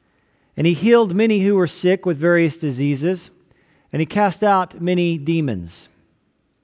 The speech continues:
And he would not permit the demons to speak because they knew him. And rising early in the morning,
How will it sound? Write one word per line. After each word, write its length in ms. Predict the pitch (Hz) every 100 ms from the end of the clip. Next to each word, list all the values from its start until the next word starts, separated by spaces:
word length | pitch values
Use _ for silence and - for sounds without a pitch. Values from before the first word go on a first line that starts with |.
| _ _ _ _ _ _ _ _
And 80 | 139
he 120 | 190
would 100 | 190
not 200 | 226 240
permit 280 | 220 214 208
the 60 |
demons 340 | 160 196 196 185
to 100 | 151
speak 680 | - - 214 175 - - _ _ _
because 400 | 143 - 165 143
they 180 | 151 156
knew 200 | 160 170
him. 400 | 135 95 85 - _ _ _ _ _ _ _ _ _ _ _ _ _ _ _ _ _ _ _ -
And 120 | 135
rising 440 | 160 180 170 185
early 520 | 175 196 208 208 208 202
in 220 | 202 196
the 80 | 196
morning, 540 | 180 165 123 98 85